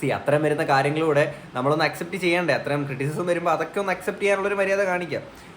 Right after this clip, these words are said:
പിന്നെ ഇട്ടേക്കുന്നൊരു ക്യു ആൻഡ് എ ആണ്. ആ ക്യു ആൻഡ് എയിലാണ് കുറച്ച് രസകരമായിട്ടുള്ള സംഭവങ്ങൾ. അതിനകത്തിലെ മെയിനായിട്ടുള്ള കുറച്ച് സാധനങ്ങൾ മാത്രമേ ഞാൻ വെക്കുന്നുള്ളേ. ആ, "Anything you wanna say to your haters, keep up the good work, you guys are my very sincere audience." സത്യം പറയല്ലോ, ഉള്ള കാര്യമാണ്. ഞാനിപ്പം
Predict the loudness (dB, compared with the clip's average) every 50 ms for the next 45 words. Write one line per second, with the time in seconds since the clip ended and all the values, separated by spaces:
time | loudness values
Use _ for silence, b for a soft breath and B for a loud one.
0 | B B -6 -2 0 2 2 4 4 2 2 2 0 -2 -2 0 2 2 4 4
1 | 4 4 2 2 0 -2 -6 -12 -16 -10 -6 -6 -6 -4 -2 0 2 4 4 4
2 | 4 4 4 6 6 6 4 2 0 0 -2 -6 -6 -2 -2 -2 -2 -2 -2 -2
3 | -2 0 -2 -2 -2 -4 -4 -6 -6 -6 -6 -4 -2 -2 0 0 0 0 0 0
4 | 0 0 0 0 -4 B B B B B B B 0 2 4 4 4 4 2 2
5 | 0 0 -2 -2 -2 0 0 0 0 0 -2 0 0 0 0 2 2 2 2 0
6 | 0 -4 -6 -6 -4 -4 -4 -4 -6 -8 -14 B B B B B B -8 -2 0
7 | 0 0 0 0 -2 -2 0 0 0 -2 -2 -4 -4 -2 0 0 2 2 2 0
8 | 0 -2 -2 -2 -2 -2 -2 0 0 0 0 0 0 -2 -2 -4 -4 -8 -10 -12
9 | -14 -20 -16 -10 -6 -4 -4 -4 -4 -2 -2 -2 -2 0 0 0 0 0 0 0
10 | 0 2 2 2 2 2 0 -4 -12 -12 -6 -2 0 0 0 2 4 4 4 4
11 | 4 2 2 2 2 0 0 0 0 2 2 2 2 0 -2 -2 -2 -2 -2 -2
12 | -2 -2 -2 0 0 -2 -2 -4 -6 -8 -12 B B B -4 -4 -4 0 2 2
13 | 2 4 4 2 4 4 4 4 4 4 4 4 4 2 2 0 -2 0 0 2
14 | 2 2 2 2 0 0 0